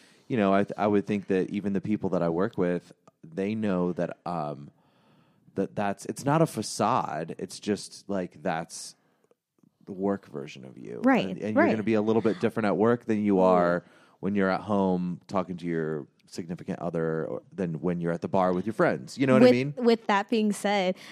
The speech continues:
Speaker 2: I've had another conversation where we, as, like,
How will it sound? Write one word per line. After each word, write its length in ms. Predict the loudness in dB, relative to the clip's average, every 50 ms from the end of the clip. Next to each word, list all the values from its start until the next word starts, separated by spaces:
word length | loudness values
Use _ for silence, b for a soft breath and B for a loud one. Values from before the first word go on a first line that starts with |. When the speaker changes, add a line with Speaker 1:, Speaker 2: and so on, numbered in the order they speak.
| B B
Speaker 2:
I've 160 | 0 0 0
had 320 | 2 0 0 0 0 -2 -4
another 340 | -6 -4 -2 0 0 0 0
conversation 680 | -2 -4 -6 -6 -6 -4 -4 -6 -6 -4 -4 -4 -2 0
where 300 | 0 0 0 0 -2 -4 B B B B B B
we, 420 | 0 2 2 4 4 2 2 0 0 -2
as, 360 | -2 -2 0 0 0 -2 -4 -4
like, 280 | -4 -4 -4 -4 -8